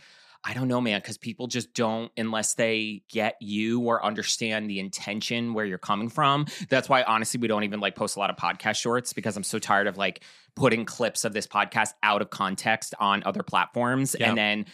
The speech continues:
Speaker 1: they don't know us, they don't care, and everybody's just gooning to be negative.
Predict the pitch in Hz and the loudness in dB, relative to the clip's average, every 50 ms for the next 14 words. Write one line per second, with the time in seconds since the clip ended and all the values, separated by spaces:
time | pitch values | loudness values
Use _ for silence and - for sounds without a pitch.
0 | - _ - 120 107 127 170 180 165 156 143 143 143 139 - - 117 117 110 - | -2 _ 4 4 4 4 4 4 6 6 6 6 4 4 2 2 2 2 0 -2
1 | - - 147 123 117 113 110 110 - 120 113 - 120 120 127 113 120 117 113 110 | 0 2 4 6 6 6 6 4 4 2 2 2 2 0 2 2 2 2 2 0
2 | - - 131 104 98 104 104 - 127 131 135 135 127 120 120 120 110 - 117 117 | 0 0 0 0 0 -6 -6 0 2 2 4 4 2 0 0 -2 -4 -4 -2 -2
3 | 107 104 107 107 95 98 90 87 95 98 | 0 2 2 2 0 0 -2 -2 -2 -2